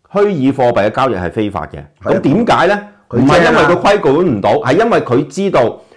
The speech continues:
Speaker 1: 可以好多貪官污吏、民企、
Speaker 2: 係啊。
Speaker 1: 土豪老闆通過呢個虛擬貨幣嘅交易
Speaker 2: 係。
Speaker 1: 將啲錢移走，
Speaker 2: 係。
Speaker 1: 而係無跡可尋。
Speaker 2: 冇錯。
Speaker 1: 虛擬貨幣其中一個最重要就係佢嗰個隱密性。嗱，呢個技術上呢，好多專家我唔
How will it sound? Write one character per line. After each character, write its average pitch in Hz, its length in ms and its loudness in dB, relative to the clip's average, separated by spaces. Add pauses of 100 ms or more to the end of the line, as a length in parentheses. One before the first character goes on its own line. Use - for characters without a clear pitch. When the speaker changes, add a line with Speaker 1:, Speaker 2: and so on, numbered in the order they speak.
(920)
Speaker 1:
可 123 80 -2 (240)
以 170 100 2
好 143 160 2
多 180 100 2
貪 170 280 -2
官 160 180 0
污 156 220 0
吏、 104 280 -2
民 95 380 -4
企、 113 60 -4
Speaker 2:
係 123 180 0
啊。 - 40 -10
Speaker 1:
土 139 180 2
豪 104 180 0
老 101 140 0
闆 120 240 0
通 208 360 -2
過 165 120 0 (100)
呢 180 120 2
個 160 80 2
虛 170 180 0
擬 127 180 -4
貨 120 140 0
幣 110 140 2
嘅 113 40 -4
交 139 180 0
易 113 60 -2
Speaker 2:
係。 - 60 -8
Speaker 1:
將 151 160 -2
啲 143 100 -4
錢 98 180 -8 (180)
移 73 120 -16
走， 80 260 -6 (160)
Speaker 2:
係。 - 140 -14
Speaker 1:
而 101 60 -8
係 139 520 2
無 104 160 -4
跡 214 260 0
可 120 120 -2 (100)
尋。 107 200 -2 (200)
Speaker 2:
冇 120 140 -6
錯。 123 260 -2
Speaker 1:
虛 240 200 4
擬 190 240 2
貨 185 100 0 (100)
幣 143 200 2
其 117 160 0
中 196 140 -2
一 180 40 -4
個 165 80 0
最 139 180 0
重 120 280 -2
要 120 120 2 (560)
就 123 120 -2
係 113 240 0
佢 107 160 -4
嗰 127 120 -2
個 139 100 -4 (100)
隱 90 140 -4
密 104 180 -2
性。 78 280 -8 (220)
嗱， 95 140 -4
呢 185 80 2
個 160 200 0
技 113 100 2
術 110 120 -6
上 107 180 -2
呢， 135 120 -2
好 123 100 -2
多 135 80 0
專 135 240 -4
家 123 160 -2
我 101 100 -4
唔 76 60 -10